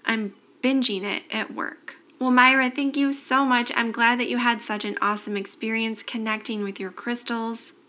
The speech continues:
and I really appreciate you sharing. And speaking of connecting with your crystals, I will be releasing a brand new mini training series about connecting with your crystals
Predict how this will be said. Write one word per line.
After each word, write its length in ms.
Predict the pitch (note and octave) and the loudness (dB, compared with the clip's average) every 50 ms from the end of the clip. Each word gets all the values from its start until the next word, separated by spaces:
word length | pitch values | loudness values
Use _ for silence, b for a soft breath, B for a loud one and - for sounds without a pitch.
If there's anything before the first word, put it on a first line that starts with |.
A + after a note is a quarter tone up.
| _ - | _ -2
and 120 | A#3 A3+ | 0 0
I 80 | A3+ A3 | 0 -2
really 480 | G#3+ G#3+ A3 A3+ A#3 A#3 A#3+ A#3 - - | -2 -2 -2 0 0 2 0 0 0 -2
appreciate 800 | G3+ G3+ - - - A#3 G#3 G3+ - - G3+ F#3+ G3 F#3+ - | -4 -4 -4 -8 -6 -4 -4 -4 -2 0 0 0 0 -2 -4
you 240 | G3 F#3+ F#3+ F#3+ G3 | -4 -4 -4 -4 -4
sharing. 560 | G3 - - A#3+ C4 D#4+ D4+ B3 G3+ F#3+ F#3 | -6 -6 -4 -2 0 2 2 2 0 0 -2
And 180 | F#3+ F#3+ G3 F#3+ | -2 -2 -2 -4
speaking 640 | - - - D#4 F#4+ G#4+ - C#4+ G#3+ F#3 F3+ F#3+ - | -6 -6 0 0 0 0 0 -4 -2 -2 -2 -4 -4
of 180 | - G#3 - | -6 -8 -8
connecting 520 | - - A3+ G#3+ G3+ F#3+ G3 - G#3 G3 F#3+ | -8 -6 -4 -2 -2 -4 -4 -4 -6 -6 -6
with 160 | F#3+ G3 - | -6 -8 -10
your 80 | G3 | -12
crystals, 560 | G3 - - G3+ - - A3 A#3+ C#4+ E4+ F4 - B B B B B B B B - - | -12 -10 -12 -12 -10 -6 -2 -2 0 -2 -2 -6 B B B B B B B B -2 2
I 140 | B3+ D4 | 2 2
will 160 | E4 F4 E4+ D#4 | 4 2 2 0
be 200 | - B3+ B3 A#3 | 0 0 -2 -2
releasing 800 | B3 A#3+ A#3 A3+ G#3+ G3+ G3 G3 G3 - G#3 G3+ G3 G3 G3 G3 B B B B B B - | -2 -4 -6 -4 -4 -4 -4 -4 -6 -6 -6 -4 -4 -4 -6 -8 B B B B B B -6
a 300 | G#3 G#3+ G#3+ G#3+ G#3+ - - - | -4 -2 -2 -2 -2 -4 -6 -10
brand 840 | G3 G3 - G3 F#3+ F#3+ F#3+ G3 G3 G#3 A3+ C4+ D#4+ F4 E4 D#4 C4+ | -10 -6 -6 -4 -2 -2 0 0 0 2 2 2 2 2 0 0 0
new 480 | A3 G3 F#3 F3+ F3+ F3+ F#3 G#3 A#3+ - - _ - _ _ | 0 0 -2 -2 -4 -4 -6 -6 -8 -10 -14 _ -20 _ _
mini 400 | G#3 G3+ G#3 G#3 G#3 G#3+ A3 G#3 | -2 0 2 2 2 0 -2 -2
training 520 | G#3+ - - D#4+ F4+ F#4+ F4 B3+ G#3 G3 | -4 -2 0 2 2 2 2 0 0 -2
series 560 | G3 - G3+ F#3 F#3 F3+ F3+ G3 A#3 C4 B3+ - | -4 -6 -6 -4 -2 -2 -2 -2 -2 -4 -6 -6
about 380 | - G#3 G#3+ G3+ F#3+ F#3+ G3 - | -6 -4 -2 0 0 -2 -2 -6
connecting 560 | - - A3 G#3 G3 F#3 F#3+ - - G3 F#3+ | -8 -6 -4 -4 -4 -4 -4 -6 -6 -6 -6
with 160 | F#3 F#3+ - | -8 -10 -8
your 100 | G3+ F#3+ | -8 -8
crystals 520 | F#3 - G3 F#3 - A3 A#3 C#4+ D#4+ D#4+ | -6 -6 -8 -6 -4 -4 -2 -2 -2 -4